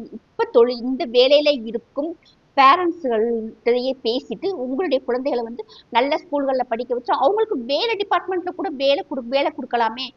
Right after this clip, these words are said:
அதை விட்டு போட்டு நாங்க ஆறு அறிக்கை, அறிவிப்பு கொடுத்துருக்கோம்,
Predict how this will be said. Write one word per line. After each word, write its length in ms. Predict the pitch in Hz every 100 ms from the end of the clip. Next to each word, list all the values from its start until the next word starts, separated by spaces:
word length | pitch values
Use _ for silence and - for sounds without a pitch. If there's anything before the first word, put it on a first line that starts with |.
| _ -
அதை 220 | 214 247
விட்டு 200 | 285 285
போட்டு 340 | - 262 277 285 - -
நாங்க 260 | 254 277 202
ஆறு 600 | 180 208 240 254 277 269
அறிக்கை, 460 | 214 226 - 349 214
அறிவிப்பு 480 | 214 233 339 - 233
கொடுத்துருக்கோம், 460 | 233 190 220 220